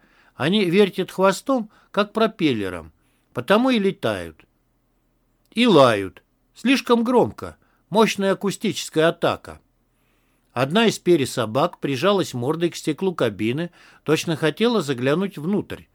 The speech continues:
Казалось, лай издавали даже её глаза, лапы и живот. Марко крепко зажал уши, но всё равно не мог спастись от оглушительного лая,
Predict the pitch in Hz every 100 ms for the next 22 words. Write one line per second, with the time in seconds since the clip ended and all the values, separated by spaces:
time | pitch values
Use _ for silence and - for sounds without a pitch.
0 | _ _ _ _ - 131 160 214 196 -
1 | 226 247 156 135 127 156 196 208 190 165
2 | 190 165 180 190 180 196 208 147 104 82
3 | _ _ - 202 214 123 - 143 156 196
4 | 143 85 - _ _ _ _ - 156 190
5 | 180 156 190 196 - 143 151 143 139 120
6 | 120 131 - 208 - _ _ 120 131 170
7 | 156 175 226 202 175 160 - - 147 -
8 | 254 233 143 120 127 139 - 220 196 185
9 | 185 196 190 110 85